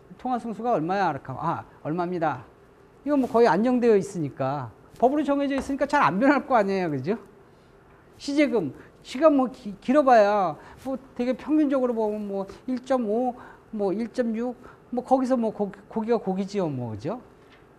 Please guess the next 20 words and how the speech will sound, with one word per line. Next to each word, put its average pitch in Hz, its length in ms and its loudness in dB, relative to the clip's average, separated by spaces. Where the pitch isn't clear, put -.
"아, 175 300 -2
그래? 185 320 -2
그럼 247 140 -6
통화 269 240 0
승수가 247 340 0
얼마야?" 185 480 2
"아, 127 300 -8
지금 123 180 -14
시-, - 240 -16
지금 165 220 -8
현재, 156 320 -4
아, 123 180 -2
십이점오입니다." 151 1040 -4
"아, 156 260 -2
십이점오, 143 600 -10
뭐 127 340 -8
열두 151 340 -6
배다." 160 840 0
그런 208 240 -2
얘기지. 190 420 -6